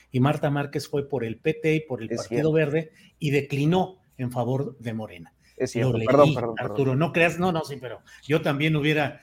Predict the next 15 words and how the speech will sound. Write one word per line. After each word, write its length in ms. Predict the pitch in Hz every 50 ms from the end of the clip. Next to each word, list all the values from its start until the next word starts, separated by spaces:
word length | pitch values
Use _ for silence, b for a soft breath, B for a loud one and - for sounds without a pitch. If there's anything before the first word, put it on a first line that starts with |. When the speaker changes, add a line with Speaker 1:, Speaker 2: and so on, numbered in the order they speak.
| b b
Speaker 1:
estado 360 | b 147 139 - 165 160 160
igual, 340 | 156 143 160 185 220 214 214
pero 160 | 170 151 135
ya 140 | 127 139 151
recurrí 420 | 156 151 143 - 143 127 135 143 156
aquí 380 | 143 - - 156 156 156 - b b b b b
a 100 | 139 147
San 240 | 127 123 151 139 147
Google, 360 | 165 185 208 202 208 196 -
que 100 | - 165
nos 160 | 147 143 139 -
saca 260 | 170 170 165 165 147
de 100 | 135 -
toda 260 | - 156 151 143 135
bronca. 420 | 127 120 113 - - - - -